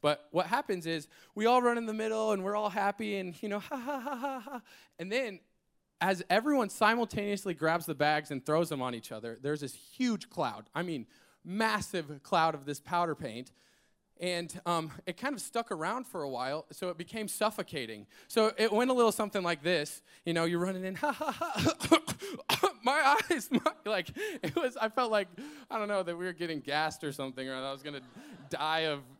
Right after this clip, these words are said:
you know, suffocating. <laughs> Um, so next year, I'm prepared. Watch out. My team's gonna win. Calling it from the stage right now. You heard me. Okay. Um, but, man, the, the week was amazing, um, e-, despite the loss.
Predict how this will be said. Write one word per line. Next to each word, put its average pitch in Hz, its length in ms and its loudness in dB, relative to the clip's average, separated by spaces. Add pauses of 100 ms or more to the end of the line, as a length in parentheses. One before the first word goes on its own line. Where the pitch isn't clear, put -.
(220)
you 151 120 -10
know, 135 220 -6
suffocating. 135 920 2
<laughs> - 60 -20 (540)
Um, 190 280 2 (240)
so 190 340 6 (220)
next 208 320 4
year, 226 120 0
I'm 196 120 0
prepared. 190 580 -4 (380)
Watch 160 260 0
out. 180 380 0
My 156 100 0
team's 175 220 -4
gonna 165 160 -4
win. 165 260 -4
Calling 160 300 2
it 151 80 -8
from 160 100 -6
the 151 60 -4
stage 151 360 -2
right 143 180 -2
now. 107 200 -8 (200)
You 135 100 -4
heard 139 160 -2
me. 107 140 -8 (160)
Okay. 135 280 -4 (380)
Um, 160 320 0 (680)
but, 165 160 -2
man, 156 380 0
the, 160 220 -2
the 151 100 -2
week 175 260 -2
was 175 140 -2
amazing, 135 600 -4 (460)
um, 113 340 -10 (100)
e-, 175 200 -4
despite 143 460 -8
the 131 60 -12
loss. 107 280 -10